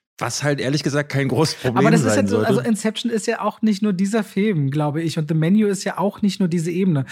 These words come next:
Speaker 2: Also das, was du gerade so von Inbrunst nicht leiden kannst, ist im Grunde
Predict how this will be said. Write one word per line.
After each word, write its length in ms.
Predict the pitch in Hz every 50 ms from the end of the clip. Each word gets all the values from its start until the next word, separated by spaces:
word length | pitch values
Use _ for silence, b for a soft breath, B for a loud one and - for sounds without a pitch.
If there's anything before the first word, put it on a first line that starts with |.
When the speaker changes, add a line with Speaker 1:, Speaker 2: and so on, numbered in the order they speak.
| B B B B
Speaker 2:
Also 140 | 170 165 175
das, 140 | 208 196
was 140 | - 208 196
du 120 | - 208 190
gerade 260 | 190 190 196 185 180
so 180 | 170 190 196
von 200 | 170 - - 180
Inbrunst 640 | 180 - 220 220 269 226 190 175 180 190 190 190 - 190
nicht 140 | 175 151
leiden 340 | - 160 156 165 180 190 202
kannst, 340 | - - 190 170 175 165 -
ist 180 | 180 165 - -
im 100 | 175 165
Grunde 360 | 151 151 175 175 170 170